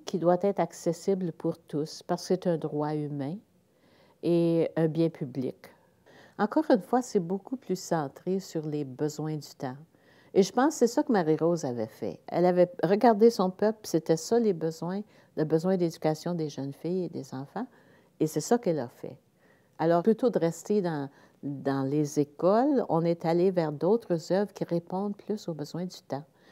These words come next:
parce que les, les, les États ont pris l'éducation en général.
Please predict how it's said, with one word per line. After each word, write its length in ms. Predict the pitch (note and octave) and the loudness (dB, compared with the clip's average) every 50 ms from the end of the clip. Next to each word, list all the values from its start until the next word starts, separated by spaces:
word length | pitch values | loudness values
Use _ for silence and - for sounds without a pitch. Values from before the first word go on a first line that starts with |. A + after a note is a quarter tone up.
| - - - _ - | -20 -20 -20 _ 0
parce 180 | - F3+ F3 | 2 2 2
que 100 | - - | 2 2
les, 300 | F3 D#3+ D#3+ D#3 E3 D#3 D3 | 2 2 2 0 0 0 0
les, 240 | C#3+ D3 D#3 D3+ C#3+ | 0 0 0 0 0
les 300 | D3 D#3 D#3 D3+ - D#3+ | 0 0 -2 0 0 -2
États 300 | D#3 - - F3 F3+ G3 | -2 -2 0 -2 0 0
ont 260 | G3 E3 D3 C#3 C3+ | -2 -4 -4 -6 -8
pris 500 | - - C#3+ C#3+ E3 F3+ F#3+ F#3 E3+ D3+ | -10 -10 -6 -4 -2 -2 -2 -2 -4 -4
l'éducation 960 | C#3 C3+ C3+ C#3 E3+ F3 - - - D3 D3 D3+ - - C3+ C3 C#3+ C#3+ D3+ D3+ | -4 -2 2 4 4 2 2 0 -8 -8 -8 -8 -10 -12 -10 -8 -8 -8 -10 -10
en 80 | - - | -12 -12
général. 520 | D3 D3 C#3 C#3 B2+ B2 C3 C3 C3+ D3 | -10 -10 -10 -10 -10 -12 -12 -12 -12 -12